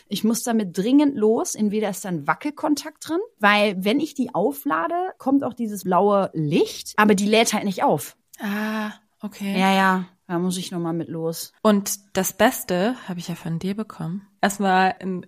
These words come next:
Speaker 2: richtig sexy T-Rex-Stift. Den finde ich richtig gut. Damit habe ich heute Morgen erstmal gejournalt.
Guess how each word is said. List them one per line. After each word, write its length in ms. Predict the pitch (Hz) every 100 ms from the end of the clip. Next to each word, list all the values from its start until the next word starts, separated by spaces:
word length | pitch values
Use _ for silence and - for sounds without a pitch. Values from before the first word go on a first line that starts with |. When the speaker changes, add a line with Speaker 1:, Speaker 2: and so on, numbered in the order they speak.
| _ 202
Speaker 2:
richtig 320 | 208 208 196
sexy 400 | - 190 - 190
T-Rex-Stift. 1300 | 180 185 185 196 - - - - 233 262 - - -
Den 160 | 196 185
finde 200 | 190 185
ich 120 | -
richtig 300 | 196 - -
gut. 340 | 226 320 - -
Damit 240 | 185 185
habe 100 | 185
ich 120 | 185
heute 160 | 190 190
Morgen 220 | 185 185
erstmal 360 | 180 185 185 180
gejournalt. 680 | 185 190 180 202 262 370